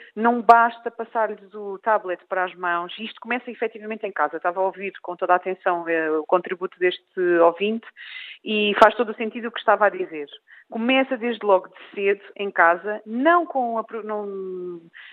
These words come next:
eh, o livro está escrito para pais e para professores, não é um livro de proibição da tecnologia, antes pelo contrário, é de alerta, que temos que estar conscientes que a internet veio para ficar, as novas tecnologias vieram para ficar, ainda bem,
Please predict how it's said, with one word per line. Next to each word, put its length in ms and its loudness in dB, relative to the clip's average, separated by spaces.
eh, 180 -6
o 240 -6
livro 500 0
está 440 2
escrito 380 -6
para 120 0
pais 380 4
e 80 -12
para 160 -10
professores, 540 -12
não 160 -4
é 160 4
um 260 -6
livro 180 -4
de 220 -20
proibição 460 -8
da 80 -6
tecnologia, 520 -6
antes 120 -10
pelo 180 -4
contrário, 580 0
é 160 6
de 520 -2
alerta, 840 2
que 80 -20
temos 180 -12
que 60 -14
estar 140 2
conscientes 640 -2
que 300 -4
a 160 6
internet 400 2
veio 120 -2
para 120 -6
ficar, 560 4
as 160 -4
novas 240 -2
tecnologias 460 -12
vieram 180 -4
para 120 -14
ficar, 380 2
ainda 260 4
bem, 420 2